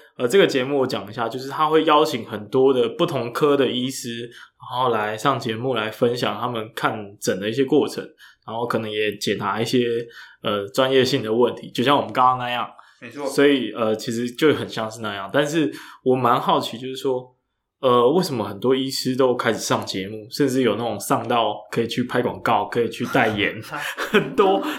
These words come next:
Speaker 1: 那个真的是超多的。然后，呃，可能，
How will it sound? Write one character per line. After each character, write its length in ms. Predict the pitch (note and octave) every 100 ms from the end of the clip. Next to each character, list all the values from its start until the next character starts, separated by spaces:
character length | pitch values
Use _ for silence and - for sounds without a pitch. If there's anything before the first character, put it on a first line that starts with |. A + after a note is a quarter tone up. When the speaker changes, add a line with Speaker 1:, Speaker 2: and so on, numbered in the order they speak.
| -
Speaker 1:
那 60 | F3
个 80 |
真 160 | D#3 E3+
的 40 |
是 200 | D#3 D#3+
超 240 | - C3+ C3
多 240 | B2+ A#2+
的。 120 | A#2
然 160 | G#2 G#2
后， 240 | C#3 C3+ - - - -
呃， 300 | A#2+ A2+ A2
可 160 | G#2+ B2+
能， 200 | A#2+